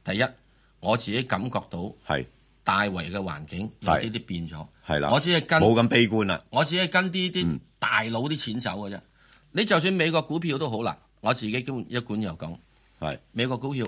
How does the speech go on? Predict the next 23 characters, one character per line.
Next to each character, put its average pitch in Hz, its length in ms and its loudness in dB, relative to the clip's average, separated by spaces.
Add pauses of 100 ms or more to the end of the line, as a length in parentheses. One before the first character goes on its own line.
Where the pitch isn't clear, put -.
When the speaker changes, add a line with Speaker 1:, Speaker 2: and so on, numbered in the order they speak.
(100)
Speaker 1:
好 120 120 -4
似 131 140 -4
跌 104 160 -8
得 - 100 -2
好， 92 100 -8 (220)
好 98 120 -10
緊 87 300 -8
要。 78 60 -14
Speaker 2:
係 82 160 0
咯。 101 160 -2 (320)
Speaker 1:
點 143 240 -2
解 101 220 0
呢？ 127 120 -4 (380)
因 214 240 4
為 117 240 4 (120)
喺 135 120 0
十 - 300 -2 (560)
一 156 100 2 (240)
月 92 40 -4
十 - 220 -6
五 90 260 -4
號 85 180 -6
度 82 200 -8